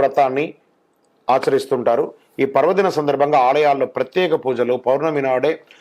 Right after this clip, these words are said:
సత్యనారాయణ వ్రతాలు చేయడం, గురు పూజలు చేయడం ఇవన్నీ చేస్తూ ఉంటారు.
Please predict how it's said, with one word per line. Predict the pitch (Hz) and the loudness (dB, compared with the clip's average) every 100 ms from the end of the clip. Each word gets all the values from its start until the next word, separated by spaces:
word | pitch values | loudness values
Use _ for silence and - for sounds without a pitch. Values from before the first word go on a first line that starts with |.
| _ - | _ -8
సత్యనారాయణ | 131 131 151 147 131 117 | -4 0 2 2 0 -2
వ్రతాలు | 113 117 107 - | -2 -4 -4 -4
చేయడం, | 110 113 117 104 | -4 -4 -4 -2
గురు | 147 | -4
పూజలు | 147 139 120 117 107 | -2 -2 0 -2 -2
చేయడం | 113 110 131 _ - - - | -4 -4 -8 _ -20 -16 -2
ఇవన్నీ | 156 156 156 | 0 0 0
చేస్తూ | 131 - 131 113 | -2 0 -2 -2
ఉంటారు. | 101 101 | -4 -4